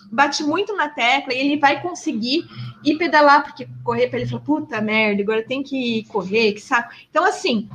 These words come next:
tem que ter, casar também com a-, aquilo que a pessoa gosta, mas, é, assim, é unânime, entende? Todos nós, a gente fala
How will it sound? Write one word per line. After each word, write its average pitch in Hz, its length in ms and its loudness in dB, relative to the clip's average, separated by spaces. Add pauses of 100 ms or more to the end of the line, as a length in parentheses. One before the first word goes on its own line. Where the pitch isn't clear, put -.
(500)
tem 302 180 2
que 339 100 -6
ter, 330 480 2
casar 302 600 4
também 247 600 0 (280)
com 294 340 -4
a-, - 440 -4
aquilo 349 260 0
que 440 80 -2
a 440 60 0
pessoa 440 380 0
gosta, 277 460 4
mas, 262 540 2
é, 254 180 2
assim, 277 260 -2
é 262 40 2
unânime, 240 440 -2
entende? 226 280 -6
Todos 247 200 -2
nós, 240 120 0
a 247 40 -4
gente 262 140 -8
fala 254 260 -2